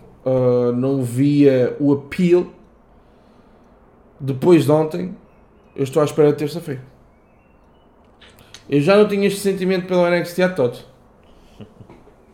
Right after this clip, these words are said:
Há muito tempo mesmo. E agora quero, quero terça-feira. Quero ver o que é que vai acontecer a seguir. Porque há aqui muita coisa que é apelativa ao máximo.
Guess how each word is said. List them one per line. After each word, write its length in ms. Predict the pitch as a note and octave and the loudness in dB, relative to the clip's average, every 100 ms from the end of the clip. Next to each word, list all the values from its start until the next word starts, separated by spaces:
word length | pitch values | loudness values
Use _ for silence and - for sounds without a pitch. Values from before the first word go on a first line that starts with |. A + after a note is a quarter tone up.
| _ _ | _ _
Há 80 | C#3+ | -2
muito 260 | D3+ C#3 B2+ | 0 0 -2
tempo 240 | B2+ B2 - | -8 -8 -10
mesmo. 260 | A#2+ A#2 - _ _ _ _ _ _ _ _ _ _ _ _ _ _ _ | -12 -12 -20 _ _ _ _ _ _ _ _ _ _ _ _ _ _ _
E 140 | - C#3 | -4 -2
agora 260 | C#3 C#3+ | 4 4
quero, 360 | C#3+ D3+ C#3+ C#3+ | 4 2 2 2
quero 200 | C#3+ B2+ | 0 -4
terça-feira. 520 | C3+ B2+ B2+ B2+ B2 - - - | -4 -8 -8 -8 -10 -14 -20 -6
Quero 180 | C3 | -4
ver 140 | C3 C#3+ | 0 0
o 80 | C#3 | 2
que 100 | C#3 | -2
é 40 | |
que 120 | C3+ | -4
vai 180 | B2+ C#3 | 2 2
acontecer 340 | C#3 C#3+ C#3 C#3 | 2 -2 -4 -8
a 40 | |
seguir. 300 | C3+ C#3 A#2+ - _ _ _ _ _ _ | -6 -8 -10 -12 _ _ _ _ _ _
Porque 200 | - D#3 | -6 2
há 40 | |
aqui 200 | D3+ D3+ | 2 2
muita 440 | D#3 D3+ D#3+ D#3+ D#3+ | -2 2 2 2 -4
coisa 440 | D#3 D#3+ D3+ C#3 | -6 -2 -2 -4
que 200 | C3+ - | -10 -2
é 300 | C#3+ C3+ A#2+ | 2 2 0
apelativa 600 | D#3 D3+ D3 C#3+ C#3+ C#3 | -4 -4 -2 -4 -2 -2
ao 60 | C3 | -2
máximo. 440 | B2+ A#2+ A2+ B2 | -2 -6 -8 -16